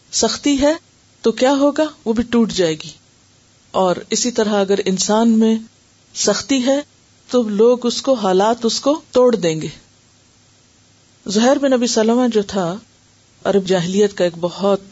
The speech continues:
زبردست شاعر تھا اور اس کے بہت سے اشعار جو ہیں وہ بہت حکیمانہ ہیں۔ ایک شعر میں وہ کہتا ہے، "من لا یصانع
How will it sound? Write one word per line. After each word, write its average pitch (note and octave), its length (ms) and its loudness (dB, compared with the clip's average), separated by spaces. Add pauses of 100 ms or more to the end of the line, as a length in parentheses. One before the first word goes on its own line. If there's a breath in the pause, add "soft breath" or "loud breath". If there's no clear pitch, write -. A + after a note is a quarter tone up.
(140)
زبردست F#3 420 0
شاعر D#3 320 0
تھا D#3 120 -16 (140)
اور F#3+ 140 -2
اس F#3 160 -2
کے G3+ 100 -4
بہت G3 260 0
سے F#3 280 -4 (120)
اشعار F#3+ 320 0
جو F#3 180 -4
ہیں F#3 80 -2
وہ F#3+ 80 -2
بہت F3+ 320 -2
حکیمانہ E3 460 -2
ہیں۔ D3+ 160 -10 (720)
ایک A#3 200 0
شعر C#4 180 2
میں B3+ 160 2
وہ A#3 100 4
کہتا G#3 420 0
ہے، F3+ 140 -2 (580)
"من A3+ 180 2
لا B3 280 4
یصانع B3+ 600 2